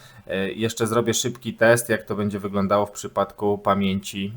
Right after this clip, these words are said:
e, dołożeniu tej, tego V ramu do czterech gigabajtów, bo jak widzicie, tutaj mamy cały czas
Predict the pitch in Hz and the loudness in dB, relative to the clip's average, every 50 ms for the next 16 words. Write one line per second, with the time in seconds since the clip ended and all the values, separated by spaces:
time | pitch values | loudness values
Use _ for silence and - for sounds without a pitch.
0 | 127 - 107 107 107 107 110 110 117 113 101 117 113 117 107 113 110 110 107 95 | -12 -8 -4 -2 0 0 0 0 0 0 2 2 2 4 4 2 0 0 0 -2
1 | - 107 107 110 98 - - - 113 98 110 101 107 104 104 101 101 104 104 95 | 0 -2 -2 -2 -2 -4 -6 -6 -6 -4 -4 -4 -2 0 2 2 2 2 0 0
2 | 98 98 98 101 - - - 101 95 98 101 - - 110 104 101 107 110 117 117 | 0 0 0 0 -2 -4 -2 -2 0 -2 -2 -4 -8 -16 -14 -8 -2 0 4 6
3 | 117 107 101 92 - 95 90 104 98 104 104 92 - 98 95 95 107 101 98 101 | 8 6 6 6 0 -6 -8 -8 -6 -8 -8 -8 -8 -10 -8 -6 -4 -2 -2 -2
4 | 101 101 98 - 104 101 101 - 101 98 98 | -2 -2 -4 -4 -4 -4 -2 0 0 -2 -2